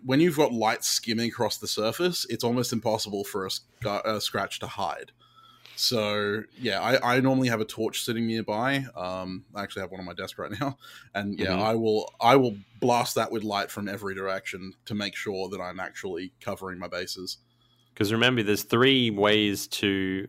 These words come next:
Speaker 2: find the scratches. There's moving the light, there's moving your head, <laughs> because, trust me,
Speaker 1: Mm-hmm.
Speaker 2: your head will be able to move and highlight angles that the light will not. Uh, and the third thing is, when you're really searching for 'em, is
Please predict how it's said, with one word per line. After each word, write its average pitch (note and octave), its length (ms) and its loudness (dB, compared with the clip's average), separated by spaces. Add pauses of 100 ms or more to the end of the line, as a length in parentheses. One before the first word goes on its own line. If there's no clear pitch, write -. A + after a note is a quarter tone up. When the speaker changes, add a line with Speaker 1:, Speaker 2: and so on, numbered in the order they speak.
Speaker 2:
find F#2+ 400 4
the E2+ 60 -6
scratches. - 540 -4
There's F2 360 -2
moving G#2 380 2
the A2+ 100 2
light, G2 380 4 (600)
there's F2+ 200 0
moving G2 420 4
your F2+ 140 2
head, A#2 520 2 (520)
<laughs> C3 340 0
because, G2 600 2
trust G2 240 6
me, F#2+ 100 2
Speaker 1:
Mm-hmm. F#2+ 80 4
Speaker 2:
your F#2+ 100 8
head A2 240 8
will F#2+ 440 2
be F#2 160 4
able F#2 280 4
to F2+ 160 -2
move F#2+ 440 0 (380)
and F2 160 2
highlight F2+ 500 4
angles F#2 460 0
that - 120 -8
the E2+ 80 -4
light E2 300 -2
will E2+ 160 -8
not. F2+ 340 2 (500)
Uh, E2+ 200 4
and G2 120 2
the F#2+ 80 4
third C#3+ 360 4
thing F#2 160 4
is, G#2 260 4
when F#2+ 140 2
you're F2 120 2
really G#2+ 300 4
searching F#2 400 2
for F2+ 300 0
'em, G#2+ 120 -4
is F#2+ 200 -8